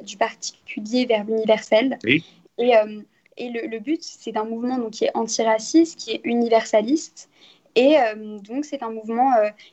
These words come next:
Speaker 1: qui, qui vise aussi à, à, à lutter contre toutes les discriminations, euh, avec l'antisémitisme en particulier. Donc, euh, c'est, c'est un mouvement aussi qui, de par sa logique,
Speaker 2: Mais
Speaker 1: a inspiré
Speaker 2: ma
Speaker 1: pour, euh,
Speaker 2: question,
Speaker 1: ce projet.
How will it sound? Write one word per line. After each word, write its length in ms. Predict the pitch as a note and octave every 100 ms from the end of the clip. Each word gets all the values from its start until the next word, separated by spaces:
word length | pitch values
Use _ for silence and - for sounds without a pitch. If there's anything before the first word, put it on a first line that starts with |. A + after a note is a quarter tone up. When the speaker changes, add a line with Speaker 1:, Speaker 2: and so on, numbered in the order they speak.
| -
Speaker 1:
qui, 500 | - A3+ G#3+ G#3+ G#3+
qui 200 | - G#3
vise 220 | C#4 B3
aussi 380 | A#3 - C#4+ C#4+
à, 320 | A3 G#3 G#3+ _ _ _ _ -
à, 100 | G#3 G3+
à 100 | G#3
lutter 240 | G#3+ A#3 D4
contre 260 | C4+ C4
toutes 260 | A#3+ D#4+ D4
les 100 | C4+
discriminations, 960 | A#3+ - - A#3 A3+ G#3+ G#3+ - C4 D4+ _ _ _ -
euh, 260 | G3+ G3 G3
avec 300 | G#3 G#3 G3+
l'antisémitisme 880 | G#3 - - G#3+ G#3+ G#3 B3+ B3+ A3
en 40 |
particulier. 680 | G3+ G3+ - - G3+ G3 A3+ - _ - _ _
Donc, 280 | G#3 B3 C4
euh, 160 | B3
c'est, 180 | A3+ B3
c'est 220 | A#3+ B3 B3
un 60 |
mouvement 380 | C4 B3+ C#4 C#4
aussi 280 | B3 A#3+ C#4+
qui, 180 | - A3
de 80 |
par 220 | A3+ A#3+ A#3+
sa 160 | A#3
logique, 560 | G#3+ A3+ G#3+ C4+ D#4+ - - -
Speaker 2:
Mais 180 | A2+ B2
Speaker 1:
a 100 | A#2+
inspiré 380 | - C3+ D3 C3
Speaker 2:
ma 120 | C#3
Speaker 1:
pour, 80 | -
euh, 40 |
Speaker 2:
question, 360 | G#3 - E3+ D#3
Speaker 1:
ce 40 |
projet. 180 | A2+ C3